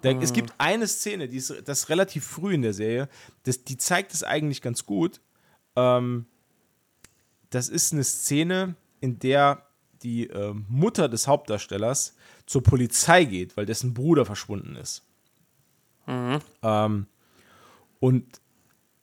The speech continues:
Speaker 1: der, äh, Kommissar, der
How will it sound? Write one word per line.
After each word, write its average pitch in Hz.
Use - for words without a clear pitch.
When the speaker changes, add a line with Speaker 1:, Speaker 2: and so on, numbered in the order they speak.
Speaker 1:
der, 110
äh, -
Kommissar, 160
der 127